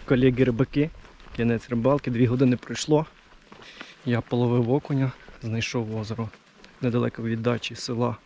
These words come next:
де є окунь, це вже добре. На жаль, не вдалося мені зловити щуки, бо окунь не давав просто клювати щуці.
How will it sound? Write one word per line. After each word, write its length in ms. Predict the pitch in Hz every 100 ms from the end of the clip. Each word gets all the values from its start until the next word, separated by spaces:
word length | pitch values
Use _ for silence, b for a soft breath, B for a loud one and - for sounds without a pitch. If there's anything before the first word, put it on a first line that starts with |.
| B B B B B -
де 220 | 113 117
є 240 | 117 113
окунь, 440 | 110 139 165 151 151 -
це 140 | -
вже 220 | 113 113 131
добре. 320 | 143 131 135 - - B B B B B 123
На 180 | 120
жаль, 200 | 120 135
не 140 | 139 127
вдалося 320 | 127 131 127
мені 140 | 135 123
зловити 300 | 135 131 135
щуки, 380 | - 202 -
бо 240 | 117 123 117 -
окунь 340 | 147 127 139 139
не 80 |
давав 300 | 127 131 131
просто 320 | - 113 - -
клювати 360 | 127 120 127
щуці. 380 | - - 117